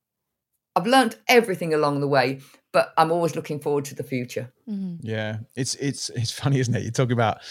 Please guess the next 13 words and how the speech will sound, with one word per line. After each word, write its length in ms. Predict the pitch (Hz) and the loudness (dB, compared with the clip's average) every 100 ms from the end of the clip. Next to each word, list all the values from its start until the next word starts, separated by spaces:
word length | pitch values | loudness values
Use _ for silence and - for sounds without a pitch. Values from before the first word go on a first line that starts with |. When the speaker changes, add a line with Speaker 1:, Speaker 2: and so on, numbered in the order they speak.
| - - - | -18 -20 -12
Speaker 3:
you 80 | 113 | -2
know, 140 | 113 113 | 0 2
doing 260 | 139 127 | 2 2
your 80 | 117 | 4
work 340 | 120 113 110 | 4 4 4
in 100 | 107 | 0
the, 300 | 101 101 98 - _ | 0 0 -2 -8 _
in 160 | 107 104 | -4 0
the 260 | 101 101 - | 0 0 0
paddock 340 | 117 101 101 | 0 0 -2
in 100 | 98 | -2
nineteen 320 | 101 98 104 | -2 -2 -2
eighty-five 640 | 98 - 98 98 95 92 | -6 -6 -2 0 2 0